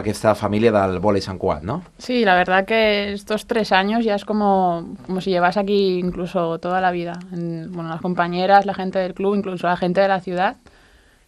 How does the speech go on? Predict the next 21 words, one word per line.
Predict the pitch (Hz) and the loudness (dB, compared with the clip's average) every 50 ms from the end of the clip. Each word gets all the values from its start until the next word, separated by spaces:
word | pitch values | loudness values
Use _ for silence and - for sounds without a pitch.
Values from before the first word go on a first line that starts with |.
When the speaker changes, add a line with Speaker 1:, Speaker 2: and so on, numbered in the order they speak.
| _ _ _ | _ _ _
Speaker 2:
es | - - | -18 -10
como | - 196 180 175 165 160 160 156 160 170 | -6 -4 -2 -2 -2 -2 -4 -6 -8 -10
sentirse | 165 - 165 170 165 165 165 - | -8 -8 -8 -6 -6 -6 -4 -2
de | 185 175 160 | -2 -2 0
casa | - 160 156 - 160 160 | 0 -2 -2 -2 -4 -6
ya, | 156 156 160 156 - | -6 -6 -8 -12 -16
prácticamente. | - 160 - - 165 165 156 156 156 156 156 151 - _ _ _ | -18 -12 -10 -8 -8 -6 -8 -8 -8 -10 -12 -16 -20 _ _ _
Speaker 1:
Mm. | - 104 101 135 170 - - - - - - _ | -6 -4 -4 -4 -6 -10 -12 -14 -16 -20 -8 _
I | - 131 123 120 117 113 110 107 104 - | 4 6 6 8 8 8 6 6 6 6
a | - 107 | 6 6
casa | 104 - 120 113 123 | 8 6 6 6 6
us | 139 131 - | 2 2 2
sentiu | 139 120 117 - 131 131 123 | 0 0 2 4 4 4 6
molt | 120 117 113 | 6 6 8
bé | 110 123 143 196 226 - | 8 8 6 6 2 -2
jugant | - 110 110 98 110 120 151 180 196 - | -2 0 4 6 6 6 6 4 2 0
al | - 101 101 | -2 -2 2
pavelló | 107 101 101 104 107 | 4 4 6 6 6
de | 110 107 107 | 6 6 6
Valldoreix, | 107 110 120 147 151 - - | 6 6 4 4 2 -2 -2
on | - 120 117 107 104 101 95 92 | 0 2 2 2 0 -2 -4 -6